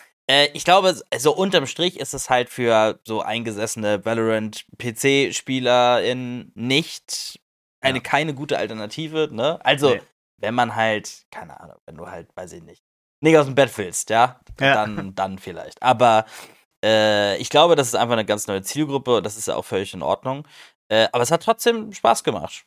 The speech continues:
Speaker 2: Mhm.
Speaker 1: Also es ist, äh, war cool, diese Umsetzung, wie du schon gesagt hast, ist einfach sehr, sehr gut gelungen. Und ich bin mal gespannt, wie, wie es da jetzt weitergeht und wie auch die,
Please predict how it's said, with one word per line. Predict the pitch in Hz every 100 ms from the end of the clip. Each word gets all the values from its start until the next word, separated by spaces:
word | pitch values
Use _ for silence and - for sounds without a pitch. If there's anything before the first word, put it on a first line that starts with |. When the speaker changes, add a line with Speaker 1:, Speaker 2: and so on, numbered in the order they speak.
| -
Speaker 2:
Mhm. | -
Speaker 1:
Also | 151 131
es | 143
ist, | 143 -
äh, | 113 139 131
war | 135 -
cool, | 156 160
diese | 147 139 135 139 127
Umsetzung, | - 143 131 127 131
wie | 120
du |
schon | 117 120
gesagt | 107 104 -
hast, | 101 -
ist | -
einfach | - 98 98 95
sehr, | 95 123 120
sehr | 123
gut | 120 113
gelungen. | 120 123 147 180 - - -
Und | 127 123
ich | 117
bin | -
mal | 104
gespannt, | 98 - - 95 143 - - - _ _ _ -
wie, | 131 135 127 131
wie | 143
es | 147
da | 135
jetzt | 147
weitergeht | 147 165 139 101 107
und | - 110
wie | 113 147
auch | 98 127
die, | - 127 127 123 127